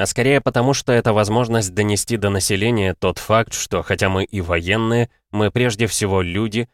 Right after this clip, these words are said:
мужчины и женщины. Генерал-майор Дэниел Вебер, Центральное командование Земле, Комитет по организации симуляционно-боевых формирований, шестое заседание, две тысячи двести семьдесят пятый год.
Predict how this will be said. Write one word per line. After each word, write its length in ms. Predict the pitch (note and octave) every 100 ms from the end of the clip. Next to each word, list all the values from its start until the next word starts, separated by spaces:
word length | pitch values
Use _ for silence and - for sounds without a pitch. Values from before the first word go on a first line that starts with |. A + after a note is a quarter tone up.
| _ -
мужчины 560 | G2 F2+ - F2+ E2+
и 220 | F2 F2+
женщины. 680 | E2 E2+ G2 E2 - D2 A#1+ _ _ _ _ _ _ -
Генерал-майор 840 | F#2 B2 B2+ C#3 B2+ A#2+ A#2+ C#3
Дэниел 440 | A2+ A#2+ A#2 A#2 A2
Вебер, 420 | A2+ F#2 F2+ F2 _ _ -
Центральное 600 | G#2+ F#2+ G#2 G2+ G2+ F#2
командование 680 | G2 G2+ G#2 G#2+ G#2+ G#2+
Земле, 460 | F2+ G#2 G2 E2+ - _ _
Комитет 460 | - G2+ F#2 G#2 -
по 120 | G3
организации 720 | F2 F2+ F2+ E2 G2+ - F#2+
симуляционно-боевых 1120 | F2 F#2+ F2 F2 F#2 F#2 F#2 E2+ F2 E2+ G2 -
формирований, 720 | F2+ F2 E2+ E2+ G#2 G#2 F#2+
шестое 460 | - B2 - B2
заседание, 640 | G2 F#2 F#2 F#2 A#2 B2 A2
две 160 | G2+
тысячи 380 | A2+ C3 B2+ -
двести 300 | F2+ A2 -
семьдесят 500 | G2+ F#2 F2+ F2+ G2
пятый 320 | - D#2+ E2+
год. 300 | E2+ D#2 -